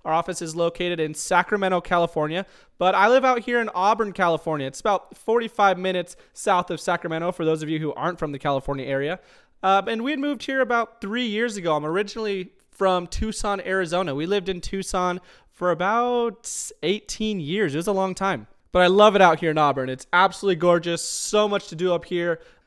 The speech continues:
We actually have some family ranches around the area, so it's really nice to be close to all that.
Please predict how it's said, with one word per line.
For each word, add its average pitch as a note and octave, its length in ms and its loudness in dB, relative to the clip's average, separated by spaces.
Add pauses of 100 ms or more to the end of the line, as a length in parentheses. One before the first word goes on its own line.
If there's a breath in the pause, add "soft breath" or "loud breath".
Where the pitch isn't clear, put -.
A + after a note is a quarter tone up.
(200 soft breath)
We G3+ 140 4
actually A3+ 300 2
have G#3 260 4
some F#3 260 0
family B3 400 -2
ranches G#3+ 480 0
around F#3 260 2
the E3 140 -2
area, D3+ 220 0
so E3 320 -2
it's D3+ 160 -8
really A3+ 260 4
nice G#3 260 0
to - 60 -16
be F#3+ 120 -6
close G3+ 300 -2
to F#3+ 60 -2
all F3 200 0
that. D3+ 420 -2